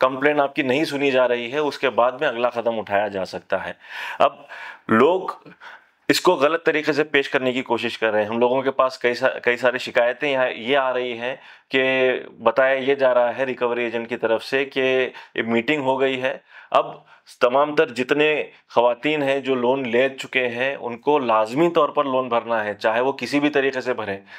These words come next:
चाहे वो कहीं से भी लाकर पैसा दें, लेकिन उनको पैसा देना है। लेकिन कल ऐसी कोई भी बातचीत ऐसी नहीं हुई है कि उनको हरासमेंट करके पैसा लिया जा सकता है। अगर किसी के पास पैसा नहीं है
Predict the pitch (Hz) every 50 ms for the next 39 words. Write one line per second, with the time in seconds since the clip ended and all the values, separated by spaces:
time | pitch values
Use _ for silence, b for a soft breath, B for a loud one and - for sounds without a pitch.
0 | B B - 123 113 120 135 131 127 - 123 135 143 143 156 147 147 147 139 131
1 | 123 123 127 127 127 - - 117 - - 123 110 113 135 160 175 B B B B
2 | - 113 113 135 127 123 127 123 143 - 120 107 - 113 110 104 107 98 95 95
3 | 95 92 92 95 - _ _ B B B B B B B B 110 107 107 123 123
4 | 135 151 156 - 151 - - B B B B B _ _ _ - 139 151 170 170
5 | 170 170 135 131 - 160 165 165 - 139 139 139 143 139 175 165 147 139 135 -
6 | - 147 143 135 123 - 135 131 131 127 131 139 139 131 135 131 127 127 131 127
7 | 160 160 156 143 143 156 151 131 113 113 117 110 - 135 131 131 127 123 117 113
8 | 113 151 143 - 120 110 107 - 120 110 113 110 107 101 98 104 98 92 - 98
9 | - _ - 98 - - - - B B B B B B B - - 135 143 139
10 | 139 131 - 143 135 143 143 - 143 135 - - - 113 110 - 135 127 117 110
11 | 110 120 143 147 143 151 156 180 190